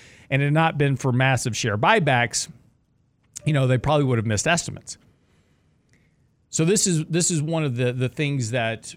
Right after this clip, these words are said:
we're gonna have to, to kind of factor in. But this is one of the risks to the markets over the course of the next several months. And, and as we talked about this morning,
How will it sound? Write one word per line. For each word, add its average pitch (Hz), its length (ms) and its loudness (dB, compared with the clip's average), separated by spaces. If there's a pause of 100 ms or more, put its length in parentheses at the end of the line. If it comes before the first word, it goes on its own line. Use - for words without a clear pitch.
(140)
we're 135 100 -4
gonna 135 100 -2
have 127 120 -4
to, 107 240 -4
to - 160 -20
kind 127 200 -2
of 110 80 -4
factor 120 280 0
in. 180 100 2
But 135 100 0
this 190 200 -2
is 180 100 -2
one 170 180 -2
of 156 60 -2
the 131 80 -2
risks 135 320 -2
to 135 80 -2
the 113 80 -4
markets 127 440 -4
over 113 140 -2
the 110 100 -6
course 117 360 -4
of 110 100 -4
the 110 80 -4
next 110 240 -4
several 107 260 -4
months. 165 360 0
And, 120 240 -4
and 117 260 -2
as 110 180 -4
we 123 80 -4
talked 139 260 -2
about 120 180 0
this - 240 -6
morning, 135 600 0